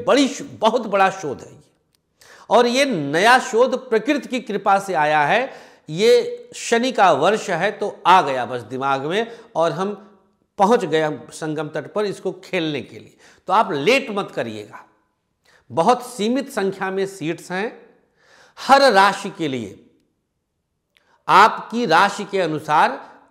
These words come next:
तृतीय और छठे, आठवें और बारहवें, इन चार ग्रहों की शांति तो तुरंत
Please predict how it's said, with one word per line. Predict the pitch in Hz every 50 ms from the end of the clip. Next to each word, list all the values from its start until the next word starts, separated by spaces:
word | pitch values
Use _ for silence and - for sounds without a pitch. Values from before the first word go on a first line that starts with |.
| _ -
तृतीय | 170 180 185 185 185 - 233 247 254 269 269
और | 240 - 175 180 196 208 208 196 202
छठे, | - - 185 - - 196 233 240 233 233 - -
आठवें | 165 156 160 156 160 190 208 220 214
और | 202 196 196 170
बारहवें, | 123 120 131 131 135 139 151 170 165 151 101 - - - - _ _ _ _ _ _ _ _ _ _ _ _ _ _ _ -
इन | 202 220 240 233 - - - - -
चार | - 190 185 202 233 262 269 262 247
ग्रहों | 190 160 180 190 180 175 202 220 208
की | 214 - 220 220
शांति | - - - 147 151 156 156 156 208 208 196
तो | 202 - 226 233
तुरंत | 233 - - - 185 185 214 226 220 -